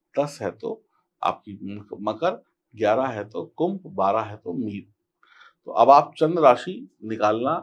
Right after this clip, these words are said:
और समझना जान गए हैं। तो चंद्र राशि के आधार पर ये राशिफल हम आपको बता रहे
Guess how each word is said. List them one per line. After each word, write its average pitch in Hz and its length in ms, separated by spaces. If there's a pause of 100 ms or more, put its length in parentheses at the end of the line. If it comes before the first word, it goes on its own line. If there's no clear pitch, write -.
(120)
और 117 120
समझना 110 520
जान 101 340
गए 87 120
हैं। 101 200 (680)
तो 131 80
चंद्र 196 400
राशि 131 320
के 127 120
आधार 107 300
पर 147 220
ये 123 180
राशिफल 104 500
हम 104 200
आपको 98 320
बता 69 380
रहे 107 340